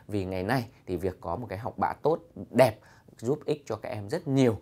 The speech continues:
trong cái việc xét tuyển vào các trường đại học. Và với cái khóa học tốt này thì tôi xây dựng một cái khóa học với khoảng sáu mươi bài giảng cùng với các bài tập, với khoảng hơn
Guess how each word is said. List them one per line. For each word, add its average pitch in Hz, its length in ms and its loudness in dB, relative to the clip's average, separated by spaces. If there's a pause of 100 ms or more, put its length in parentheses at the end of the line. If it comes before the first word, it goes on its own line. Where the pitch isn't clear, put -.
(180)
trong 98 200 -8
cái 92 120 -4
việc 110 380 -2
xét - 200 -8 (100)
tuyển 98 320 0
vào 78 140 -8
các - 200 -10
trường 95 380 2
đại 95 120 2
học. 110 260 4 (380)
Và 107 460 10
với 104 260 4
cái 139 140 0
khóa 120 220 0
học 147 180 -4
tốt 180 120 0
này 117 320 -4
thì - 80 -4
tôi 110 160 -8
xây 110 180 -4
dựng 117 200 -4 (220)
một 85 200 -6
cái 82 100 -10
khóa 87 180 -8
học 117 260 -10
với 87 100 0
khoảng 87 300 4
sáu 85 300 -2
mươi 151 160 0
bài 95 240 2
giảng 92 380 2
cùng 98 200 4
với 87 120 0
các - 180 -8
bài 92 260 -2
tập, 104 140 4 (300)
với 92 200 0
khoảng - 320 2
hơn 170 360 6